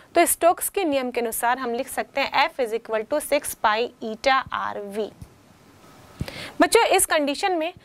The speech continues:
हमने specially एक गोलाकार वस्तु ली थी और एक सूक्ष्म वस्तु ली थी, पर स्टोक्स का नियम अन्य वस्तुओं पर भी कार्य करता है जो गोलाकार ना हो लेकिन वो तरल की तुलना में बहुत छोटी हो,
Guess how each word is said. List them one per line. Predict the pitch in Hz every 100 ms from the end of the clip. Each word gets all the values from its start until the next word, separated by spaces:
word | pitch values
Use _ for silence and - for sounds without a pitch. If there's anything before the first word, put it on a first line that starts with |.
| _ -
हमने | 330 349 294
specially | - 320 - 381 254 - _ _ _ -
एक | 330
गोलाकार | 262 277 294 370 403 359
वस्तु | 247 - -
ली | 240 247
थी | -
और | 392 392
एक | 381
सूक्ष्म | 381 - 381
वस्तु | 311 233 - 233
ली | 202
थी, | 190 190 - _ - - -
पर | 320
स्टोक्स | 269 - 349 381 -
का | 392
नियम | 269 302 359 -
अन्य | 311 381 427
वस्तुओं | 330 330 - 381
पर | 381 370
भी | 392
कार्य | 349 302 262
करता | 247 202 - 180
है | - - - -
जो | 403 440
गोलाकार | 294 247 294 339 370 392
ना | 381 381 339
हो | 226 - _ _ _ -
लेकिन | 277 370 370 440 466 _ _ _ 294
वो | 403
तरल | - 269 285 381
की | 427
तुलना | 415 285 247 262
में | 302 339
बहुत | 220 294 311 -
छोटी | 277 277 415
हो, | 427 285 320